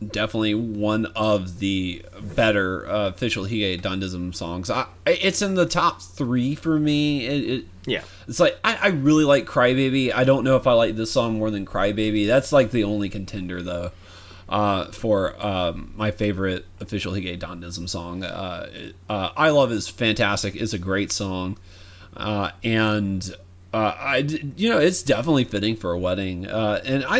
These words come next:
Speaker 1: I think this is a, you know, a good dance number too, you know, for the crowd and stuff. It's got that, a good beat to it that just really, uh, uh, pushes the song forward. And I, I,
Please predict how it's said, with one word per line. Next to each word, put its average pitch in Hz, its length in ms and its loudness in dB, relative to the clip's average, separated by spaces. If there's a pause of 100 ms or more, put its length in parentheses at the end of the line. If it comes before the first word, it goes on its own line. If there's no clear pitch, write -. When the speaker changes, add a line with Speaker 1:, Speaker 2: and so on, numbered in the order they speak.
Speaker 1:
I 240 80 2
think 240 220 -2
this 170 220 -2
is 139 200 4
a, 127 120 6
you 107 180 -2 (380)
know, 190 180 4
a 175 40 0
good 156 340 2
dance 113 360 0
number 98 280 -4
too, 90 340 -6
you 110 120 0
know, 98 120 -2
for 104 160 -8
the 95 100 -6
crowd 90 500 -4 (400)
and 101 120 -6
stuff. 101 220 0
It's 104 160 -2
got 120 180 2
that, 107 160 0 (220)
a 123 80 0
good 120 760 4 (800)
beat 135 460 -2 (160)
to 135 240 4
it 123 320 4
that 117 280 2
just 110 200 -6 (240)
really, 120 760 2 (1300)
uh, 120 220 4 (260)
uh, 101 440 0 (260)
pushes 135 300 0
the 113 80 0
song 107 280 2
forward. 120 720 2
And 92 180 -4
I, 98 60 -8
I, 170 300 -4